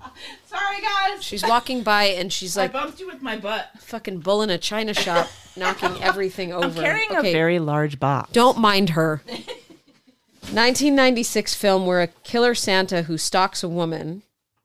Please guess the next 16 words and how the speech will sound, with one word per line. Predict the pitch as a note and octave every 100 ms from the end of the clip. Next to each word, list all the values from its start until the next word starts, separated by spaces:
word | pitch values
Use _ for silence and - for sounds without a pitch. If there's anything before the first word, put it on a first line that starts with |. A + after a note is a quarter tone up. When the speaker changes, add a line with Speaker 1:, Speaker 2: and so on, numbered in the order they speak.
| _ _ A3+
Speaker 1:
Okay. | E3 -
Speaker 2:
um, | F3+ E3+ E3+ E3+
he | E3
becomes | E3+ D#3+ F3+ D#3+
obsessed | D3+ - E3 D#3+ -
with. | - - - - - -
Speaker 1:
Okay. | C#3 B2+ - - - _ _
Speaker 2:
The | G3 -
answer, | A3+ B3 F3 D#3 F#3 G3+ _ _ -
Speaker 1:
Hmm. | D3 C#3 C3+ C#3 _ _ _ _ _ _
Speaker 2:
according | E3+ F#3 F#3 F3 E3+
to | - F3+ E3 D#3+ D#3+ - _ _ _ _ _ _ _ _
Like | E3 E3
a | D#3
Fox, | - F3 C#3+ - - -
is, | E3+ E3 D3+ D3